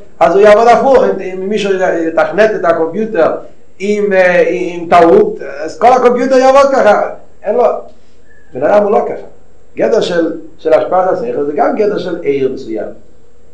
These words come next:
אתה מאיר אותו. זה בא להסתר. הר-, הרב... כאילו, כאילו שהרב מדליק איזה נר,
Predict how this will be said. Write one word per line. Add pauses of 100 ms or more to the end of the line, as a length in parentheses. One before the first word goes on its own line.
(120)
אתה
מאיר
אותו. (640)
זה
בא
להסתר. (560)
הר-,
הרב... (360)
כאילו,
כאילו
שהרב (800)
מדליק
איזה
נר,